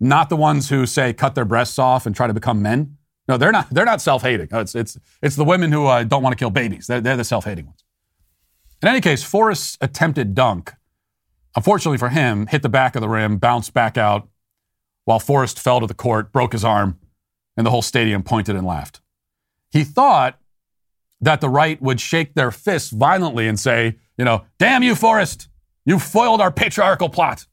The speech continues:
But instead, conservatives all supported the bill. All, all, everyone on the right on social media, they were all saying, "This is great. I love it. Thank you." After all, our position is that babies are human beings with rights,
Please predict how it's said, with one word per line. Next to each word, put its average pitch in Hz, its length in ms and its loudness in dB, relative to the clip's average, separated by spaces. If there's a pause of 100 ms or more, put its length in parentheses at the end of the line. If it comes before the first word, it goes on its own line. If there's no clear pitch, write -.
(1080)
But 147 100 2
instead, 233 420 0
conservatives 190 520 0
all 170 120 4
supported 240 440 -2
the 170 60 2
bill. 104 260 -6 (1200)
All, 185 200 4
all, 156 200 4
everyone 214 260 2
on 196 80 4
the 160 60 2
right 196 160 2
on 180 60 -2
social 180 280 0
media, 233 200 0
they 165 100 2
were 175 60 2
all 185 120 2
saying, 190 180 0
"This 196 120 -2
is 175 80 -2
great. 202 340 0 (220)
I 139 80 2
love 226 200 2
it. - 120 -10 (360)
Thank 247 220 0
you." 175 220 -4 (1080)
After 202 320 0
all, 233 240 4
our 202 200 2
position 143 720 -2
is 127 140 0
that 131 200 0
babies 185 400 0
are 135 120 0
human 151 340 0
beings 139 380 2
with 120 160 -2
rights, 165 680 -4